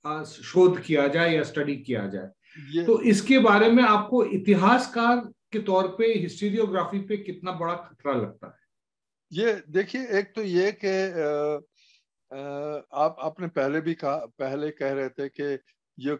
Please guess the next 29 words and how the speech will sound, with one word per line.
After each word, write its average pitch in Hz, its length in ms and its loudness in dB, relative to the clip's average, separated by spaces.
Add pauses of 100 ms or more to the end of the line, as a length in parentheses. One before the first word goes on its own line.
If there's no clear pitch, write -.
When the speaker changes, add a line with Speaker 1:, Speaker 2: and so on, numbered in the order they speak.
(120)
Speaker 2:
कहा 143 280 -2
जा 143 200 0
रहा 139 240 -2
है, 139 280 -4
अ, 117 160 -10
चाहे 123 340 -4
आईसीएचआर 123 720 -6
के 131 200 -8
जरिए 123 420 -8
या 120 80 -8
किसी, 117 360 -12
Speaker 1:
जी। 127 120 -2
Speaker 2:
किसी 117 280 -4 (460)
राजनीतिक 110 640 -10
नेताओं 107 320 -12
के 107 160 -16
जरिए 107 320 -14
कि 107 220 -14 (300)
हमें 135 220 -6
इस - 260 -8
तरह 143 180 -2
इतिहास 120 500 -6
पढ़ना 113 240 -10
चाहिए, 113 360 -12
हमें 117 220 -12
अपने 113 400 -12 (280)
उपनिषदों 123 720 -10
को, 120 340 -6 (460)
अ, 110 80 -12